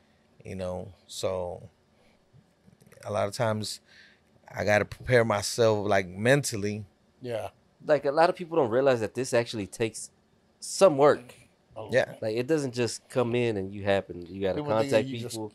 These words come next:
Speaker 2: Yeah.
Speaker 3: You gotta make sure that they're gonna be there. You gotta,
Speaker 2: You gotta
Speaker 3: you
Speaker 2: bring the
Speaker 3: know,
Speaker 2: energy.
Speaker 3: you gotta, you gotta edit videos. You gotta make your videos. You gotta make,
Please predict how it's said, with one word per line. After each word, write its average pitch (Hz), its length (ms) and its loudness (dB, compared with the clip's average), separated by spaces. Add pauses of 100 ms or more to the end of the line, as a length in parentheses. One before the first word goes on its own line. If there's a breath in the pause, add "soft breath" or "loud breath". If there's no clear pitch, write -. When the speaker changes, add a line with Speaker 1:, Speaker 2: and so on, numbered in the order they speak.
(160)
Speaker 2:
Yeah. 135 280 -2 (160)
Speaker 3:
You 110 120 -6
gotta 101 240 6
make 101 240 -2
sure 104 160 -4
that 92 120 -2
they're 95 120 -4
gonna 87 200 -10
be 107 220 -4
there. 104 340 0 (600)
You 101 120 -10
gotta, 87 600 -2 (160)
Speaker 2:
You 143 200 -10
gotta 131 180 4
Speaker 3:
you 117 40 -6
Speaker 2:
bring 113 120 -2
the 104 120 0
Speaker 3:
know, 151 60 0
Speaker 2:
energy. 117 260 -6
Speaker 3:
you 123 100 0
gotta, 113 400 6 (100)
you 123 120 -8
gotta 98 440 4 (720 soft breath)
edit 92 320 -6
videos. 110 760 2
You 110 80 -10
gotta 95 260 2
make 101 380 0
your 110 100 -2
videos. 107 540 -2
You 107 120 -8
gotta 90 140 -6
make, 85 240 -16